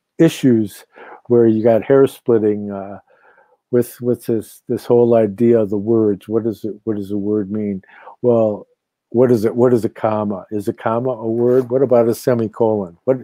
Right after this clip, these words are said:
what do they, what do these things mean? I mean, I was, used to be in the music business, and I get these contracts from Virgin Records, and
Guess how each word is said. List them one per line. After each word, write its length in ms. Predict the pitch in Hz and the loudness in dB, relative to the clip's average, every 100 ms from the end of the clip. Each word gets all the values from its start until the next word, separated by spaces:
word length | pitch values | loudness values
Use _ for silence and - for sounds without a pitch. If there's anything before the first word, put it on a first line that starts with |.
| - - - - | -14 -20 -16 0
what 200 | 123 156 | 2 4
do 120 | 151 | 4
they, 140 | 143 131 | 2 2
what 240 | 120 127 | 0 -2
do 60 | 123 | 0
these 280 | 123 - | -4 -4
things 320 | - 110 98 - | -6 -6 -8 -12
mean? 280 | 135 156 101 | -8 -6 -6
I 120 | 110 | -4
mean, 180 | 127 120 | -2 -2
I 80 | 120 | -2
was, 280 | 117 107 _ _ | -4 -10 _ _
used 180 | _ - | _ 0
to 60 | 185 | 2
be 40 | |
in 80 | 143 | 2
the 60 | |
music 380 | 147 208 196 101 | 4 2 2 -4
business, 440 | 120 104 113 - 127 | -4 -4 -6 -10 -6
and 120 | 120 | -4
I 100 | 117 | -4
get 360 | 110 107 - | -2 0 0
these 240 | - 117 104 | -2 -6 -6
contracts 680 | - 147 175 - 110 107 - | -6 -4 -4 -4 -4 -4 -12
from 240 | 113 101 _ _ - - - - | -16 -16 _ _ -20 -20 -18 -2
Virgin 480 | 151 131 135 113 - _ _ - | 0 0 -2 -4 -14 _ _ 0
Records, 480 | 156 196 135 117 127 | 0 2 -2 -4 -8
and 200 | 110 | -12